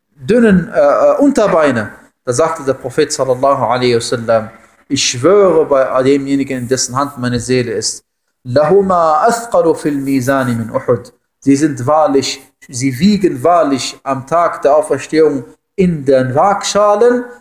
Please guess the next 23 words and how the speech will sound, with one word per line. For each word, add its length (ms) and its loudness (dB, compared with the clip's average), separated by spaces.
mehr 640 0
als 360 -4
der 160 -2
Berg 500 0
Uhud.“ 280 -6
Und 80 -4
ebenso 380 4
hat 120 0
der 60 2
Prophet 340 0
sallallahu 480 2
alaihi 320 2
wasallam, 460 2
und 80 -12
Sahih 400 0
Muslim, 440 -2
in 80 -10
einem 180 -2
Bericht 320 0
von 100 -14
Abu 220 -2
Malik 340 0
al-Ash'ari 680 -2